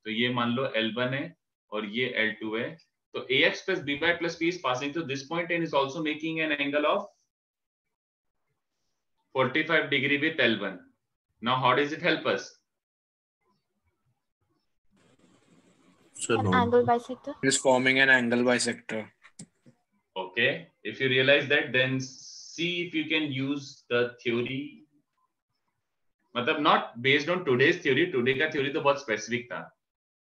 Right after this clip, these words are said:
Speaker 1: but if you realize that, then, uh, सोचो।
Speaker 2: सर, नॉर्मल पॉइंट।
Speaker 1: नॉर्मल पॉइंट नहीं, ये कोऑर्डिनेट सिस्टम नहीं है। This is not coordinate system। I am sorry if I made the diagram like this। These are just two random perpendicular lines।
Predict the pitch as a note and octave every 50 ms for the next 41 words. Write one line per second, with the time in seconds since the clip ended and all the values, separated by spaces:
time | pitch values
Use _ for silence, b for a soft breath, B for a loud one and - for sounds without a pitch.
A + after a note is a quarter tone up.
0 | _ _ _ _ _ _ _ _ _ _ _ _ _ _ _ _ _ _ _ _
1 | _ _ _ _ _ _ _ - A2 A#2+ B2 C3 C3 B2+ E3 D3 C#3 C#3 C#3 C#3+
2 | D3+ E3 E3 C3 B2+ C#3+ D3+ D#3 C3+ C3 C#3+ D3 D3+ D3+ D3 C#3 C3+ C3+ C3 C3
3 | C3 C3 D3 C3+ C3 F3 F#3 F#3 - _ _ _ _ _ _ _ _ _ _ -
4 | - - - B2+ A#2+ A#2+ A#2 A2+ A2+ A2+ B2 B2 B2 A#2+ - A#2 A2+ A#2+ C3 C3+
5 | - - - _ _ _ _ _ _ _ _ _ _ _ _ _ _ _ _ _
6 | _ _ - A2+ G#2+ A2 A#2 A2+ B2 C#3+ D3 - - C#3+ D3 D3 C#3+ D3+ G#3 A#3
7 | B3 A#3+ - F3 F3+ F#3+ A3 B3 A#3+ B3+ B3 B3 B3+ B3+ B3 B3+ B3+ A#3+ A3 D#3+
8 | C3+ - - C3 C#3+ C#3+ F3 F3 E3 F#3 F#3+ F#3+ - C#3+ C3+ C#3+ D#3 E3 D#3+ D#3+
9 | C#3+ C3+ D3 C3+ B2 A#2 - - A2 A#2 A#2+ B2 - B2+ B2+ C3+ D#3+ D#3+ D#3 C#3
10 | C#3+ C#3+ C#3 B2+ B2 A#2+ A#2+ C3+ B2+ A#2+ A#2 A2+ A2 A#2 A2+ G#2+ G#2 G2+ F#2+ G2+
11 | G#2 G#2 G#2+ A#2+ D#3 E3 F3 F#3+ F3+ E3 G3+ G3+ - G#3+ F#3+ D#3+ C#3+ C#3+ D3+ E3+
12 | E3+ E3 D3+ C#3 B2+ B2+ A#2+ A#2 A2+ A2 G#2+ G#2 G2 F#2+ F2 E2+ E2 E2